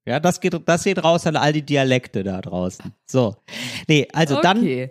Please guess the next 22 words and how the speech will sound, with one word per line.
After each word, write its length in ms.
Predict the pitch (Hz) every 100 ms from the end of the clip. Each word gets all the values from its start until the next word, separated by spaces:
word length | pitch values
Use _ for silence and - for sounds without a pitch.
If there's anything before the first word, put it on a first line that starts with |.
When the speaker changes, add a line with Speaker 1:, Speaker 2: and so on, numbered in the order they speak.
| -
Speaker 1:
haben 180 | 156 170
wir 80 |
den 180 | 202 185
mittleren. 720 | 175 185 151 123 92 87 90 - - - -
Ich 160 | 143 -
finde, 420 | - 190 220 -
da 240 | - 151 170
darf 320 | 160 196 -
jetzt 220 | 180 -
aber 240 | 143 147 147
mal 240 | 143 139
durchaus 600 | 135 156 190 - 165 175
auch 200 | - 151
ein 140 | 165 143
weiblicher 440 | 156 - 170 127
Vorname, 640 | - 98 95 92 90 90 - -
ähm, 420 | - 104 95 95 101 - _ _ _
eine 100 | - 107
Rolle 260 | 104 98
spielen, 500 | 95 - 95 87 82
oder? 320 | - 127 190 - _
Das 100 | 214